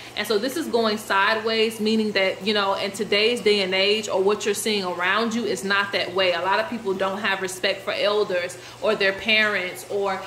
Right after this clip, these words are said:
you know, their, their brother, their sister. There's not a lot of that going on. And, you know, in your past life, you did have that. You had a place. You had an opinion. And again, this is the reason why you even moved from a place that you love. It was because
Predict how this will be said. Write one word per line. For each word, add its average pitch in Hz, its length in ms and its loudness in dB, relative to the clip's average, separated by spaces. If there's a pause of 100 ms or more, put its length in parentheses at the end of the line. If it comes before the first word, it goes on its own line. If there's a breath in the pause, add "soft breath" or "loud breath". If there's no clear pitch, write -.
(140)
you 214 100 0
know, 202 200 2
their, 214 280 2
their 208 180 2
brother, 208 400 2
their 185 180 0
sister. 247 360 0
There's 196 200 0
not 214 180 0
a 196 40 -4
lot 196 200 0
of 196 80 -2
that 185 200 -2
going 208 280 0
on. 175 280 -2 (360 loud breath)
And, 190 420 2
you 240 80 2
know, 220 140 4
in 208 80 2
your 208 100 4
past 302 460 0
life, 214 240 0
you 220 100 0
did 233 300 0
have 226 380 0
that. 180 260 -2
You 220 80 -2
had 226 160 0
a 180 60 -2
place. 165 580 -4 (320 loud breath)
You 226 100 2
had 226 220 2
an 196 80 -4
opinion. 196 460 -2
And 185 160 -4
again, 196 320 -2
this 233 180 -4
is 214 80 -10
the 196 100 2
reason 202 340 -2
why 190 180 2
you 196 180 -2
even 180 260 -2
moved 262 340 6
from 190 160 -2
a 185 60 -4
place 202 300 0
that 180 180 -4
you 190 60 -8
love. 220 560 2
It 208 100 4
was 202 120 -2
because 226 600 0